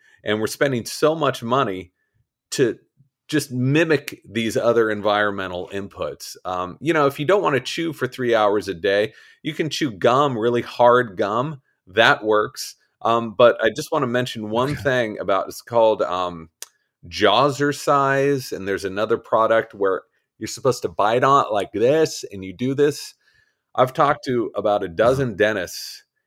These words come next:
Speaker 1: and they are predicting a, a mass epidemic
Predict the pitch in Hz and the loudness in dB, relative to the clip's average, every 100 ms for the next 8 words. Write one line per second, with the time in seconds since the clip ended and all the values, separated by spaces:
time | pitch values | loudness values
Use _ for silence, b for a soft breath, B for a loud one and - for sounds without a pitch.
0 | _ - 98 101 98 92 85 - - 90 | _ -10 -6 -4 -4 -6 -12 -16 -10 0
1 | 117 127 123 - 123 104 107 - 98 95 | 4 4 4 2 -4 -2 -2 -2 -8 -6
2 | 92 - _ 90 87 - 90 87 90 92 | -10 -16 _ -10 -10 -10 -12 -10 -12 -12
3 | 95 107 113 117 117 - - - _ - | -4 2 4 4 2 -2 -10 -14 _ -4
4 | 98 - 98 90 98 101 87 - - | -4 0 0 2 0 0 -6 -8 -18